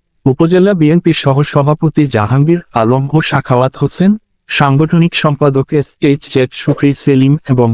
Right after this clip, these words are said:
হারুনুর রশিদ আকাশ, বাঞ্ছারামপুর পৌর বিএনপি যুগ্ম সাধারণ সম্পাদক রোস্তম আলী, বাঞ্ছারামপুর পৌর ছাত্রদলের সদস্য সচিব ফয়সাল বিন ইউসুফ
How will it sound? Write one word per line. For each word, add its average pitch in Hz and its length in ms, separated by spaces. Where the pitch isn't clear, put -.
হারুনুর 135 500
রশিদ 123 380
আকাশ, 147 300
বাঞ্ছারামপুর 160 680
পৌর 131 260
বিএনপি 120 440
যুগ্ম 127 320
সাধারণ 131 500
সম্পাদক 123 500
রোস্তম 123 380
আলী, 117 220
বাঞ্ছারামপুর 165 640
পৌর 120 180
ছাত্রদলের 151 680
সদস্য 120 460
সচিব 143 340
ফয়সাল 135 500
বিন 120 260
ইউসুফ 131 340